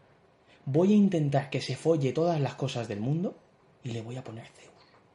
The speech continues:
Y cada vez que alguien se queje porque se han follado a su perra o se han follado su brazo, le diré, "Es que Zeus". Te jodes. De niña, Sugu tuvo que trasladarse de ciudad con su familia y dejó atrás a sus inseparables amigos, Asagi, Sora y Yushin.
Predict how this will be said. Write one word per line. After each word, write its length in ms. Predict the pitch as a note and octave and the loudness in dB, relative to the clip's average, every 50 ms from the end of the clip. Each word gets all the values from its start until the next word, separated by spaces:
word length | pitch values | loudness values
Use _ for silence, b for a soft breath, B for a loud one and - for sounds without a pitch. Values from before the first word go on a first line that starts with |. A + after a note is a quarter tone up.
| _ _ _ _ _ b b b b b b b b b _ | _ _ _ _ _ b b b b b b b b b _
Y 120 | E3+ D3 C#3 | -4 -2 0
cada 220 | D#3+ D3+ C#3+ C#3 | 0 2 2 2
vez 160 | D3+ G3 G3+ | 2 2 2
que 100 | - - | 2 2
alguien 220 | A3+ G#3+ G3+ G#3+ F#3+ | 2 4 4 2 2
se 140 | - F3 D#3 | 2 2 0
queje 220 | D#3 - C#3+ C#3 | 0 0 -2 0
porque 180 | C3+ C3+ B2+ C3 | 0 0 0 0
se 60 | D#3 | 0
han 80 | E3+ F3 | -2 -2
follado 260 | - G#3 F#3+ F3 E3 | -2 0 0 0 0
a 20 | |
su 140 | D3+ - C#3+ | 0 -2 0
perra 260 | C#3+ C3 B2 - - | 0 0 0 0 0
o 40 | B2 | -2
se 100 | - - | 0 0
han 80 | D3+ D#3 | -2 0
follado 220 | - F#3 D#3+ C#3+ C#3 | 0 0 0 0 0
su 120 | - B2 | -2 -2
brazo, 340 | A#2 B2 D#3 D#3 - B3 A#3 | 0 0 0 0 0 -2 -2
le 80 | D#3+ | -2
diré, 240 | B2 B2 A#2 A#2+ - - | -2 -2 -4 -6 -6 -10
"Es 100 | - - | -12 -12
que 100 | - A2+ | -10 -10
Zeus". 280 | - - A#2 C#3 - - - _ _ _ _ _ _ _ _ _ _ _ _ _ _ _ _ _ _ _ _ _ _ _ _ _ _ _ - _ | -10 -8 -8 -8 -10 -12 -16 _ _ _ _ _ _ _ _ _ _ _ _ _ _ _ _ _ _ _ _ _ _ _ _ _ _ _ -20 _
Te 80 | - - - | -20 -12 -8
jodes. 280 | A2 D3 G#3+ G3+ - - _ _ B B B B B B B B B B B B B B | -4 -4 -4 -4 -6 -12 _ _ B B B B B B B B B B B B B B
De 140 | D3+ E3+ F3+ | 8 10 10
niña, 300 | G#3+ C4+ C4+ C4+ C#4 - | 10 10 8 8 6 4
Sugu 400 | - - A#3 A#3+ G#3 A#3 G3+ D#3 | 4 4 4 4 4 4 4 4
tuvo 240 | B3 B3 A#3 A#3 | 4 6 6 6
que 100 | A#3 A3+ | 6 6
trasladarse 720 | G3+ - A#3 A3 G#3 A3 A3 G3+ F#3+ G#3 G#3 - - - G#3+ | 4 4 2 4 6 6 6 8 6 6 4 4 4 4 6
de 120 | G#3+ G3 | 6 6
ciudad 320 | G3+ - G#3 F#3 F#3 F#3 F#3 | 4 4 4 6 6 6 4
con 120 | F#3+ F3 | 2 2
su 120 | F3 G#3 | 2 0
familia 480 | - - F3 E3+ F3+ F#3 F3+ E3 D3+ D3+ | 0 2 2 2 2 2 4 4 4 4
y 40 | D#3+ | 4
dejó 280 | D#3 D#3+ D#3+ - G3+ | 2 2 2 2 2
atrás 340 | G3 F#3 G3 F#3+ F#3+ F#3 - | 2 2 2 0 0 2 0
a 60 | E3+ | 0
sus 320 | D#3 - - G#3 G3 - - | 0 0 0 0 0 2 2
inseparables 800 | G3+ F#3 F3 - G3 F#3+ F#3+ F3 D#3+ D#3+ D#3+ D#3+ F3 D3+ - | 2 2 2 2 0 0 2 0 0 0 0 0 0 0 0
amigos, 460 | F#3 F3+ F3 D#3+ C3+ C#3+ - - - - | 2 2 2 2 0 -2 -6 -10 -12 -8
Asagi, 540 | - B2+ - - - C#3 D3 E3 F3 E3 C#3 - | -6 -6 -6 -4 -4 -4 -2 0 0 0 -2 -4
Sora 500 | - - - - D3+ D#3 E3+ D#3+ D#3 - | -6 -4 -2 0 0 0 0 -2 -2 0
y 180 | - D#3 C3+ A#2+ | 0 0 0 4
Yushin. 480 | C3+ A3 B3 - - - C3 A#2+ A2+ | 6 6 6 6 4 2 0 0 -2